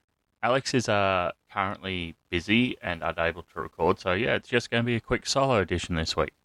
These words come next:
All right, uh, of course, everyone looking forward to the Chamber coming out of Perth, Western Australia, but also there was a few indie shows happening this week, uh, some taped on a tape delay and some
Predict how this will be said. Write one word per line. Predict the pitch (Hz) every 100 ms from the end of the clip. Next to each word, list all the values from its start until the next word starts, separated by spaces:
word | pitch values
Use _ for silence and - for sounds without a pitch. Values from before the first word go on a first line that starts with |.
| _ _ _ _ _ _ _ _ _
All | 143
right, | 147 127 -
uh, | 113 104 - -
of | 113
course, | - 127 92 - -
everyone | 107 98 95 80 - -
looking | 90 95 92 87
forward | - 87 80 78 -
to | 90
the | 80
Chamber | - 90 80 76
coming | - 87 82 78
out | 78
of | 73 -
Perth, | - 95 76 -
Western | 90 80 - 82
Australia, | 78 101 82 76 -
but | 87 80 -
also | 127 156 185 180
there | 180
was | 123
a |
few | - - 151 170 127 _ _
indie | 143 135
shows | - 107 90 -
happening | 98 - 92 85
this | 82 -
week, | 78 -
uh, | 78
some | - - 98 123
taped | - 110 139 - - _ _ _ -
on | 95
a | 87 85 -
tape | 98 87
delay | 85 87 120
and | 113 95
some | - - 95 101